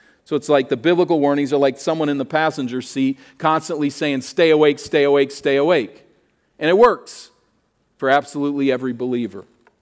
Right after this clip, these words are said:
Every single car reaches the top. The problem with these views is that they end up applying ultimately, in one sense, to no one.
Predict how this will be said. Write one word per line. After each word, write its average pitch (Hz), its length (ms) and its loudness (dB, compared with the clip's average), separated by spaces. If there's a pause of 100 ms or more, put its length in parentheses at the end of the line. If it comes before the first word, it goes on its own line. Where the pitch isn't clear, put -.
(1300)
Every 147 380 2
single 135 460 -6
car 120 360 -6
reaches 113 420 -12
the 107 100 -18
top. - 340 -18 (3000)
The 135 80 -10
problem 208 580 -2
with 143 160 -2
these 135 260 -4
views 107 800 -8 (1600)
is 123 120 -14
that 156 160 -2
they 147 160 -2
end 180 140 -6
up 160 120 -4
applying 139 580 -8
ultimately, 113 840 -8
in 107 180 -12
one 131 260 -6
sense, 107 440 -16
to 113 120 -14
no 107 220 -10
one. 95 340 -14